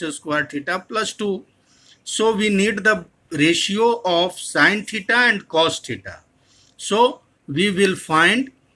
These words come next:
the trigonometric ratio for sine theta and cos theta here.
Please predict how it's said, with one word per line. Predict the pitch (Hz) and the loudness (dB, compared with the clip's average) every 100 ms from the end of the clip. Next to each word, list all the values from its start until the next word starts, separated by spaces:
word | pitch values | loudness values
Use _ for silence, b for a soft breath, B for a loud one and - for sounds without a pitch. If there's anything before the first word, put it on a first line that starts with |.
| _ - _ | _ -20 _
the | 151 170 | 0 0
trigonometric | 175 170 170 175 180 220 202 | 0 0 2 0 -2 -6 0
ratio | 190 185 196 202 196 | 0 0 -2 -2 -2
for | 185 170 156 | -4 -4 -4
sine | 165 156 175 | 0 2 2
theta | - 196 233 | -4 -4 2
and | 247 214 180 - | 4 4 0 -4
cos | 165 156 - | -2 -2 -2
theta | 143 143 120 | -4 -2 -2
here. | 98 92 | -4 -10